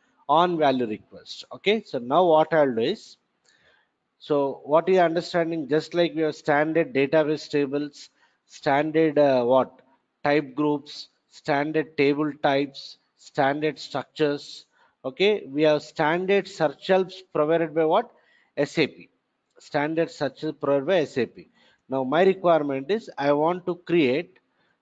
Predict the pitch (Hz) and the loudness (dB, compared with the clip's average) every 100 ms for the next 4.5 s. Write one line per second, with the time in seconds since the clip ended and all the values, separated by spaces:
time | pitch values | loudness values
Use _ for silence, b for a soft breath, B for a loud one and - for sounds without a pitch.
0 | _ 131 147 156 180 196 196 151 - - | _ -2 2 4 2 -2 -6 -8 -8 -4
1 | 185 175 160 143 - 127 131 - _ _ | -4 -4 -6 -6 -4 -4 -4 -10 _ _
2 | _ _ 123 131 156 143 147 151 151 147 | _ _ -6 -4 -4 -6 -10 -2 -2 -2
3 | 135 131 131 147 - 127 120 - 147 135 | -4 -4 -2 -4 -4 -6 -6 -4 -4 -4
4 | 127 113 123 135 | -6 -6 -6 -6